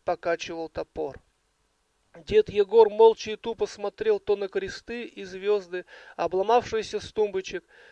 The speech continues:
то на сотворивших все это мужиков. Вера Насарева — крепкая, бесстрашная баба, разглядела на одном из тумбочек материнскую фотографию и с такой яростью кинулась на мужиков,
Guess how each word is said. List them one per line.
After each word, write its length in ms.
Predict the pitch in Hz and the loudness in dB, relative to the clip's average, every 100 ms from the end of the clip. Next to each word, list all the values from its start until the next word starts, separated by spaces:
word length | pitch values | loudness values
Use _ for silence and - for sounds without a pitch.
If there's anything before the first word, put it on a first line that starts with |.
| - _ | -20 _
то 140 | 226 | 4
на 100 | 254 | 4
сотворивших 680 | - 226 220 214 220 - 196 | 0 2 2 2 -2 -8 -10
все 240 | - 185 | -6 -6
это 180 | 170 170 | -6 -8
мужиков. 520 | 165 160 - - 143 - 123 _ _ _ _ _ _ | -12 -12 -14 -10 -12 -12 -20 _ _ _ _ _ _
Вера 580 | - 160 226 277 240 - - | -12 -8 2 6 6 4 0
Насарева — 760 | 175 185 - 196 180 156 143 _ _ _ _ | -6 -6 0 2 2 -2 -10 _ _ _ _
крепкая, 560 | 185 226 - - 185 | 0 0 0 -4 -4
бесстрашная 760 | 165 185 - 196 190 185 175 170 | -4 -8 0 0 0 -2 -6 -2
баба, 420 | 180 202 180 160 | 0 0 0 -4
разглядела 640 | 160 156 180 180 220 226 | -4 -6 -8 0 4 4
на 180 | 208 208 | 4 0
одном 320 | 196 208 214 - - - | 0 -2 -4 -6 -20 -12
из 180 | 196 156 | -8 -4
тумбочек 480 | 247 226 226 214 208 | -4 -4 -6 -8 -4
материнскую 640 | 208 226 247 247 - 240 | -2 -2 -4 -6 -4 -4
фотографию 880 | 220 233 226 226 233 190 - 180 - _ _ | 0 2 2 4 4 4 -2 -18 -20 _ _
и 140 | - 214 | -8 -4
с 80 | |
такой 340 | - 220 240 220 | 2 2 4 0
яростью 600 | 139 233 233 202 - 202 | 2 4 6 4 -2 -12
кинулась 500 | - 208 202 185 - | -8 -6 -4 -4 -4
на 100 | 190 | -6
мужиков, 520 | 185 185 196 240 226 | -6 -2 2 8 8